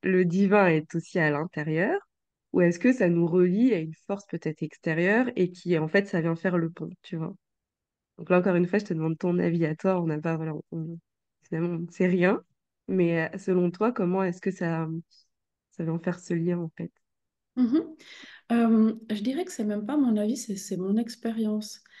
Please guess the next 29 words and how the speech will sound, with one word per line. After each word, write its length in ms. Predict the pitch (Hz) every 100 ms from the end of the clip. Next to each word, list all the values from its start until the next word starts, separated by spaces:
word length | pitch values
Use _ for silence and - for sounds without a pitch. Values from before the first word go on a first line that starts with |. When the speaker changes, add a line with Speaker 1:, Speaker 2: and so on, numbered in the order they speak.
| - -
Speaker 2:
Et 40 | 202
ça, 180 | 254
je 120 | 302 -
pense 140 | 277 -
qu'il 180 | 226 202
appartient 460 | 202 220 - 247
à 120 | 240 220
chacun 460 | - 233 254 254
de, 640 | 226 196 196 196 190 196 196 - _ _ _ _ _ - _ -
de, 180 | 202
ben, 140 | 196 196
de 80 | 196
faire 200 | 240 233
ses 160 | 220
propres 240 | - 202 202
expériences. 540 | 202 - 208 196 196
Mais 80 | 196
je 80 | 202
te 60 |
partage 480 | 196 202 - 196 196
volontiers 360 | 202 226 233 247
comment 220 | 226 214
c'est 220 | 214 202
pour 120 | 226
moi. 180 | 240 269
C'est 200 | 262 208
que 60 | 202
c'est, 380 | - 196 190 190 _ _ _ _ _ _ _ _ _ _ _ _ _ _ _
c'est, 320 | - 214 208